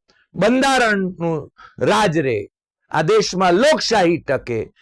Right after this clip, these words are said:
એના માટે તમે પ્રયત્નશીલ રહેશો. જાગતા રહેજો, જાગતા રહેજો,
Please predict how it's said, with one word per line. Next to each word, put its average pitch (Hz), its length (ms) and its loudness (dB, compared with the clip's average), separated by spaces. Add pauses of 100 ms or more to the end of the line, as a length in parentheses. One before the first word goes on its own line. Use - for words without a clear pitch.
(160)
એના 208 280 0
માટે 151 380 -4
તમે 135 280 -6
પ્રયત્નશીલ 160 800 -4
રહેશો. 127 460 -4 (180)
જાગતા 202 500 0
રહેજો, 147 480 -2 (180)
જાગતા 208 460 0
રહેજો, 151 500 -2